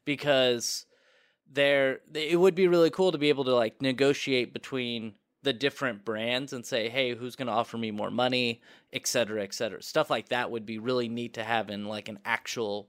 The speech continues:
good game and not this crappy game made by one person. Um, I did go to his website. Apparently the guy who made it retired a couple years ago. So no more, no new games from that guy. And on his,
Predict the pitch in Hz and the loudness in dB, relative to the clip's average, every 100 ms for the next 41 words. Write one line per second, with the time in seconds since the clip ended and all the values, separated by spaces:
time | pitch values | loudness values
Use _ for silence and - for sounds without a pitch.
0 | 127 143 156 123 127 101 101 110 131 131 | -8 4 4 4 -2 -2 -8 -6 -4 -2
1 | 123 113 107 120 - - 127 127 120 113 | -2 -4 -10 -10 -8 -4 -2 -4 -6 -6
2 | 110 113 107 110 107 110 101 113 - 92 | -4 -4 0 0 0 -4 0 -2 -2 -8
3 | - _ - - - - - - 143 127 | -14 _ -20 -20 -20 -20 -20 -4 2 2
4 | 117 104 104 - 156 185 233 269 269 240 | 2 -2 -10 -6 0 0 2 2 4 4
5 | 147 147 180 - 139 117 - 135 160 190 | 4 2 2 2 0 0 -6 -10 -4 -4
6 | 196 190 156 143 143 156 147 135 123 139 | -2 -4 -4 0 0 0 -4 -6 -4 -4
7 | 135 123 - 123 123 147 180 170 170 196 | -4 -8 -6 -2 0 0 -2 -6 -4 -2
8 | 196 190 190 202 208 220 - - - - | -2 -2 -2 0 0 -2 -6 -20 -20 -20
9 | _ _ _ - - 143 147 147 151 170 | _ _ _ -10 0 4 4 4 2 2
10 | 180 185 175 165 180 190 233 226 240 220 | 4 2 4 0 2 4 4 2 -2 0
11 | 208 214 190 147 139 - - - 160 151 | 2 4 2 -2 -4 -2 -2 0 -2 0
12 | 165 143 127 113 107 107 _ _ _ _ | -2 -2 -2 -2 -4 -8 _ _ _ _
13 | _ - 147 151 147 139 131 127 - 170 | _ -2 2 2 2 0 -4 -8 -2 0
14 | 208 202 190 156 - | 0 0 -2 -2 -6